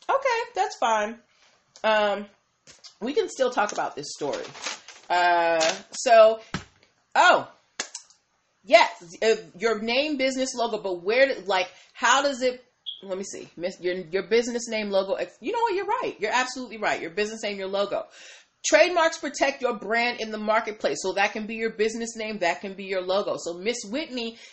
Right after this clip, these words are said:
is going to come on live with me. Miss Whitney, are you ready? If you are ready, give me a thumbs up and I'm gonna send you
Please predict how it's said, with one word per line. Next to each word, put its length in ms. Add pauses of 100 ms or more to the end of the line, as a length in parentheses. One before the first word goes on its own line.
is 140
going 220
to 100
come 340
on 320
live 260
with 140
me. 180
Miss 180 (180)
Whitney, 340
are 180
you 200
ready? 340
If 140
you 100
are 160
ready, 220
give 180
me 100
a 60
thumbs 360
up 140
and 120
I'm 100
gonna 180
send 320
you 260